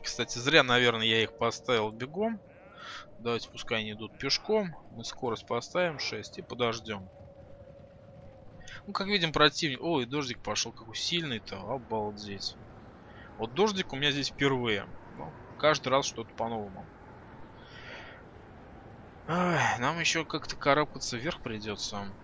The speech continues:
не шутя. Это есть, это есть плохо. Так, ну ты сюда, значит, идёшь. М. Вас надо как-то,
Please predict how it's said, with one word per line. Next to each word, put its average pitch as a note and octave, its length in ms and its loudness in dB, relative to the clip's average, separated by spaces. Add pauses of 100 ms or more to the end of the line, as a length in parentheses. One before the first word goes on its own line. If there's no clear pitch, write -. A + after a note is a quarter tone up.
(280)
не A2 140 -10
шутя. G2+ 560 -2 (3000)
Это E3 340 -8
есть, C#3 760 0 (220)
это A#2 260 -10
есть A2 360 -8 (100)
плохо. D3 440 0 (440)
Так, G#2+ 220 0 (160)
ну G2+ 180 -14
ты D3 80 -6
сюда, F#3+ 380 -2
значит, D3 400 -4
идёшь. - 500 -4 (1500)
М. G3 420 -12 (1500)
Вас D#3+ 320 -4
надо D#3 240 0
как-то, C#3 760 4